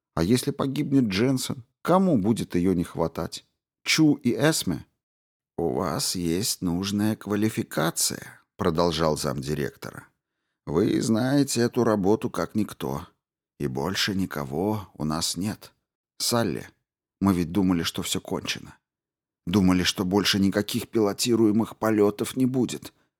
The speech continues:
И вдруг вот это. Вы нам нужны. Вы нужны мне. Я предлагаю вам второй шанс. Много ли людей его получают?»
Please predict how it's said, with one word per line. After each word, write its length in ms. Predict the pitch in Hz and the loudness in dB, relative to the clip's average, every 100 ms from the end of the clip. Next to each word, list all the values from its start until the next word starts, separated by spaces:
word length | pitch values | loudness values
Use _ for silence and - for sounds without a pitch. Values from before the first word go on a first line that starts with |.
| _ _ - | _ _ 0
И 60 | |
вдруг 360 | 98 110 107 - | 0 2 2 0
вот 220 | 85 - | -6 -6
это. 320 | 76 - - - _ _ _ _ - | -10 -10 -14 -16 _ _ _ _ 0
Вы 160 | 110 104 | 4 6
нам 260 | 104 92 | 4 4
нужны. 580 | 98 92 104 104 76 - _ _ _ _ | 2 2 2 0 -2 -12 _ _ _ _
Вы 260 | 123 135 175 | 6 8 8
нужны 500 | 151 151 113 156 156 | 8 6 6 6 8
мне. 600 | 131 135 139 123 78 - _ _ _ _ _ | 8 8 6 6 0 -8 _ _ _ _ _
Я 160 | 113 113 | 2 4
предлагаю 640 | 110 110 117 110 117 127 | 4 2 2 4 6 6
вам 220 | 113 120 | 6 4
второй 400 | 120 - 113 120 | 2 2 4 4
шанс. 600 | 127 - 143 127 87 - - _ _ _ _ - | 4 4 2 2 -2 -8 -10 _ _ _ _ 4
Много 440 | 147 180 202 180 | 6 8 6 6
ли 120 | 190 | 6
людей 460 | 175 185 143 170 117 | 6 4 6 6 8
его 300 | 104 123 101 | 6 6 4
получают?» 800 | - 120 143 - 95 92 - | 2 0 2 0 0 -4 -16